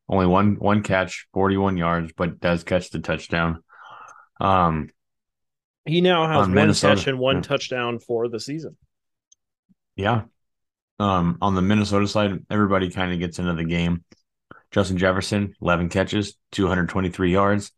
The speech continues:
Speaker 2: Insane.
Speaker 1: Um, no touchdowns, but Thielen catches a touchdown. Osborne catches a touchdown.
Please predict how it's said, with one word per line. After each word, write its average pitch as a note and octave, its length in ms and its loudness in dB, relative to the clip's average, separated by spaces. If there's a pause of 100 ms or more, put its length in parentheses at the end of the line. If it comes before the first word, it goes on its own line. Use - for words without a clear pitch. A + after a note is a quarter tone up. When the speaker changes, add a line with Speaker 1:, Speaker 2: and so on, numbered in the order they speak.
Speaker 2:
Insane. A#2 340 -14
Speaker 1:
Um, E2 120 -4
no A#2 120 4
touchdowns, F#2+ 440 -2
but G2 220 -2
Thielen G#2 340 0
catches G2+ 240 -4
a F#2+ 80 -4
touchdown. F#2 460 -2
Osborne F#2 400 -2
catches F2+ 200 -6
a F2 60 -2
touchdown. E2+ 600 -2